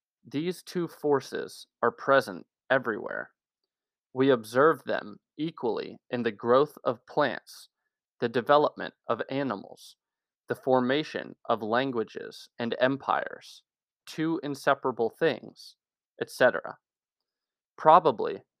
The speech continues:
human powers extend only to removing or resisting evil in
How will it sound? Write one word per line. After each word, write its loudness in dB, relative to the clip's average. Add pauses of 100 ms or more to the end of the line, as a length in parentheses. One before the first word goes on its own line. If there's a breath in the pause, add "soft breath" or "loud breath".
(140)
human -4
powers 4
extend -2 (100)
only -2 (200)
to -4
removing -2
or 2
resisting -4
evil -10 (460)
in -4